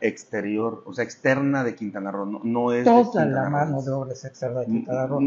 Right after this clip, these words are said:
Speaker 1: mm, casi toda, hay muy poquita, muy poquito
Speaker 2: Pues donde no,
Speaker 1: porcentaje.
Speaker 2: no se atrevió,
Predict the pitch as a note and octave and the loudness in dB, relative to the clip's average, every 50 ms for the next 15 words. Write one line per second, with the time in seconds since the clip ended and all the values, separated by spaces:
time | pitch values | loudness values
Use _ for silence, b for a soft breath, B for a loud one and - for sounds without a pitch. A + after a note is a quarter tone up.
0 | C#3 - - - G3 G3 G3 F#3+ - - B2+ G#2+ F#2+ F#2+ - - C#3+ D#3+ F3 F3+ | 0 -2 0 2 2 2 2 0 0 2 2 2 2 2 0 0 0 0 0 -2
1 | E3+ F3+ F#3 G#3+ A#3 A#3+ A#3 G3 F3 - - - F3+ E3 - - D#3+ C3+ B2+ A#2 | -4 0 2 2 2 2 0 -2 -2 -2 -6 -12 -12 -10 -4 0 2 2 4 2
2 | A2+ G#2+ G2 G2 G2 - - C#3+ F3 F3 - F3 - F3 F3+ D3+ C#3+ B2+ A#2+ D#3+ | 2 0 0 -2 -4 -4 -4 -4 -4 -4 -6 -4 0 2 4 4 4 4 4 4
3 | D#3+ E3 D3+ D3 D#3+ D#3+ E3 F3 F3 F3+ F#3+ G3+ G3+ D#3+ D#3 D#3+ E3+ E3 - F3+ | 4 4 2 2 0 0 2 2 2 2 2 2 0 -2 -2 -2 -2 -2 -4 -6
4 | F3 E3+ - D3 C#3 C3+ C#3 D3+ D3+ D3+ D3+ | -8 -6 -6 -4 -4 -2 -2 -2 -2 -4 -4